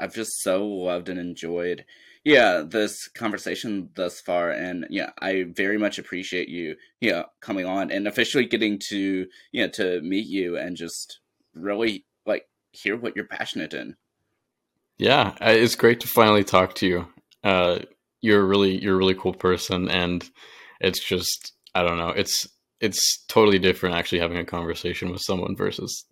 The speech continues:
Speaker 2: through the text messages. So I can tell you're very passionate about what you do as well.
Speaker 1: Thank you so much. I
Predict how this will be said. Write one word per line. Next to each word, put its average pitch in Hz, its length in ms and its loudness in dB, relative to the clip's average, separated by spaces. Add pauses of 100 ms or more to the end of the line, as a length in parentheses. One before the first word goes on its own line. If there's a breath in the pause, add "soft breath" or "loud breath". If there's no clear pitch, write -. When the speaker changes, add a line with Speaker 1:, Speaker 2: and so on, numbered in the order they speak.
Speaker 2:
through 95 280 -2
the - 400 -8
text - 260 -2
messages. 98 520 -8
So 90 280 -8 (500 soft breath)
I 104 100 8
can 101 140 4
tell 98 160 6
you're 92 160 4
very 87 200 0
passionate 82 400 -2
about 85 180 0
what 87 200 -4
you - 100 -6
do 87 200 -6
as - 100 -8
well. 90 360 -4 (1600)
Speaker 1:
Thank 147 160 -4
you 101 80 -6
so - 180 -8
much. 55 300 -10
I 90 300 0